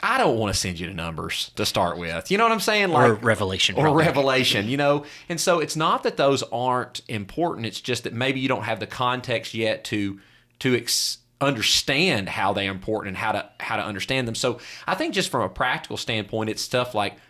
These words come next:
Speaker 1: like you said, asking God to help you f-, as you begin to read it the right way and for the right purpose, but then also maybe having a good,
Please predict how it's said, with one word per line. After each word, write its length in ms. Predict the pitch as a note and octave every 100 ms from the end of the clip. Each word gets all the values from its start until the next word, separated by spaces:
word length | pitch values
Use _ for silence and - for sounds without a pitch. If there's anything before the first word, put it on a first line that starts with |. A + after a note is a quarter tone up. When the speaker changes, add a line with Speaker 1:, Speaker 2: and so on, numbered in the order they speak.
| _ _ _ _
Speaker 1:
like 180 | C3 -
you 80 | D#3+
said, 400 | - A2+ G2+ - _ _ _
asking 720 | B2+ C#3 D3+ - - D#3+ C#3+
God 480 | A#2+ A2+ A#2 A#2+ A#2
to 180 | - A#2
help 440 | - A#2+ A#2 A#2
you 400 | B2 A2+ A2+ A2+ G2
f-, 280 | - - - -
as 280 | C#3+ D3+
you 80 | C3+
begin 580 | A2 G2 G#2 G#2 G2+ G2 - - -
to 200 | C3 G#2
read 240 | B2+ A#2+
it 120 | A2
the 80 | A2
right 280 | G#2 G2+ F#2+
way 600 | G2+ F#2+ F#2+ F#2 A2+ A#2 _ _
and 160 | B2+ A#2
for 100 | A2+
the 80 |
right 240 | G#2+ G#2 -
purpose, 360 | G#2 F#2+ A2+
but 160 | - A#2+
then 120 | D3
also 360 | C3+ E3 - B2
maybe 400 | A#2 A#2 A2+ G2 - -
having 440 | C3+ C3 C3 C3
a 120 | A2+ G#2
good, 400 | G#2+ A#2 A#2